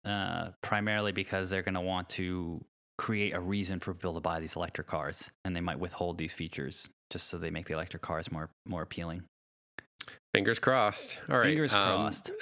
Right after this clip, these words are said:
Speaker 2: <laughs> so if people want to, uh, reach out and, and, and kind of, uh, opine on this, or if you are part of Mobileye and you wanna dish some, uh, inside scoops, uh, where can they reach us?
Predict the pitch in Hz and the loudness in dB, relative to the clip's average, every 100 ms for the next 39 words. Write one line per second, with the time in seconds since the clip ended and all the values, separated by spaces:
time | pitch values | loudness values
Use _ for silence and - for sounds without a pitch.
0 | - - 151 165 - - - - - 127 | -4 2 4 4 0 -4 -4 -2 2 4
1 | 113 - 139 135 123 120 113 131 117 110 | 4 2 4 4 6 4 4 2 4 4
2 | 107 107 120 - 123 120 113 107 101 98 | 4 4 2 4 4 4 2 2 2 2
3 | 98 92 90 90 - 98 90 92 95 90 | 2 0 0 0 0 2 0 -2 0 0
4 | 90 95 - - - 120 - 113 117 127 | 0 -4 -10 -14 -4 -2 2 2 4 4
5 | 120 120 117 120 123 98 95 92 87 90 | 4 4 4 2 2 2 4 4 2 -2
6 | - 98 92 90 92 90 - 95 110 113 | -2 0 2 4 2 2 2 2 0 -2
7 | 110 117 117 123 95 90 87 85 87 95 | -2 -2 0 0 0 2 0 0 0 0
8 | - - 90 90 - 90 95 98 95 98 | 0 0 0 -2 -2 -2 0 0 2 2
9 | 95 95 - - - - - - - 131 | 2 2 -2 -12 -12 -14 -6 -2 2 2
10 | 151 - - - 101 95 104 104 107 95 | 2 2 0 0 0 2 2 4 4 4
11 | 98 90 - - - | 4 2 0 0 -4